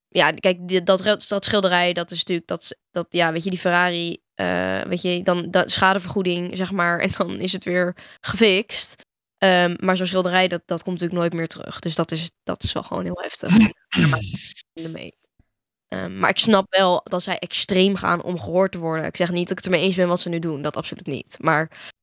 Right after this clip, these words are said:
Speaker 1: ehm, ja, gewoon, het gewoon maar zeggen tegenwoordig, dat werkt dus gewoon niet meer. Dus je moet, je moet,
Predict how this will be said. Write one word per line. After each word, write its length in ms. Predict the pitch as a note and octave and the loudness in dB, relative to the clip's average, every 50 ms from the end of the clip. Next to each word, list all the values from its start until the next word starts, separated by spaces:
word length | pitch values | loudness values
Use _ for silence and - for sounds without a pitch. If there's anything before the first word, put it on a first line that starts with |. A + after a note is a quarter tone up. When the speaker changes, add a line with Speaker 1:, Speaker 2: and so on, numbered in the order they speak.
| _ _ _ _ | _ _ _ _
Speaker 1:
ehm, 320 | _ - - - - - - - _ _ _ _ _ _ _ _ _ _ | _ -6 -4 -4 -4 -6 -8 -12 _ _ _ _ _ _ _ _ _ _
ja, 140 | - F#3+ F3+ | 2 2 4
gewoon, 340 | D#3+ - - F#3+ F#3+ G3 G3 - | 4 2 2 4 4 4 2 -2
het 120 | F#3 - | -4 -6
gewoon 320 | - - G#3 G3 G#3 G#3+ G#3 | -4 -4 2 2 2 2 4
maar 180 | F#3 F3 F3 | 0 -2 0
zeggen 280 | D#3 G3 G3+ A3+ - G#3 | 2 2 0 0 0 -4
tegenwoordig, 440 | - G3+ G3 F#3+ F#3 F#3+ F#3 F3+ E3 | -4 -4 -2 0 0 0 0 0 -2
dat 200 | F3+ E3+ E3+ F3 | -2 -2 0 0
werkt 240 | D#3 D#3 E3+ F#3 | 0 0 0 -2
dus 120 | - E3 - | -4 -8 -8
gewoon 200 | - C#3 D3 D3+ | -6 -6 -6 -4
niet 200 | D#3 C#3+ - - | -6 -6 -6 -6
meer. 240 | D3 C#3 C#3 C#3+ C#3+ | -8 -6 -6 -6 -6
Dus 120 | E3 D#3+ | -4 -2
je 80 | F3 E3 | -2 0
moet, 260 | E3+ E3+ F3+ - - - | 0 0 -2 -2 -4 -2
je 140 | F3+ E3+ | -2 0
moet, 460 | E3+ F3 F3+ G3 G3 - - - - | 2 2 2 2 0 -2 -4 -4 -6